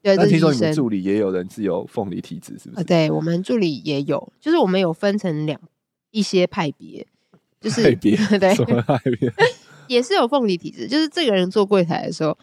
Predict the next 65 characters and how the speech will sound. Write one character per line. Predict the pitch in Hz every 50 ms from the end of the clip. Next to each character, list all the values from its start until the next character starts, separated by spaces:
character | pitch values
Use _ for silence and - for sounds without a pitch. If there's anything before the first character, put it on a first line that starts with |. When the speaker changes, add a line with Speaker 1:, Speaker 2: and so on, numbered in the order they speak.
| _ _ _ _ -
Speaker 2:
嗯。 | -
Speaker 1:
他 | 247 254
就 | 277 285
会 | 277 262
常 | 202 180 165 170
常 | 170 175 175
会 | 185 196 190
遇 | 202 196 175
到 | 180 185 165 143 139
的 | 160
是， | - - 165 156 143 - - - _ - 127 - - _ _ _ _ _ -
嗯， | 165 165 160 160 160 160 156 151 151 143 - 185 - _
急 | _ - 165 160
救。 | 151 - 170 165 - - _ _ _ _ _ _ _
Speaker 2:
嗯。 | - 113 110 101 101 98 - _ _
Speaker 1:
这 | - 240 226
个 | 196
是 | - 202 196 175
最 | - 185 165
可 | - 160 -
怕 | - - 156 - -
的， | -
就 | 180 202 202
是 | 190 208 202 196 - _ _ _ _
他 | - 277 302
只 | - - 165
要 | 156 170
坐 | 170 185 185
在 | 170 165 165
那， | 170 170
Speaker 2:
哦， |
Speaker 1:
他 | 175 202 208
就 | -
是 | 143
Speaker 2:
听 | 135
到 | 131 -
急 | 214 120 110
救， | 117 123 110
你 | 110 - - - -
然 | 117 110
后 | 110 117
冲 | - 127 117 113
进 | 120 120 113
去 | 107 123 110
急 | - - -
救。 | - - -
Speaker 1:
对， | 285 294 277
对， | 277 240
Speaker 2:
嗯。 | 247
Speaker 1:
就 | 277
是 | 285 302
因 | 330
为 | 330
我 | 247
们 | 185 170 165
柜 | 170 - 233 208
台 | 185 175 170
会 | 170 196 196
有 | 165
一 | -
个 | - 156
急 | - - 139 131
救 | 175 175 165
铃 | 143 - - - -
嘛， | 107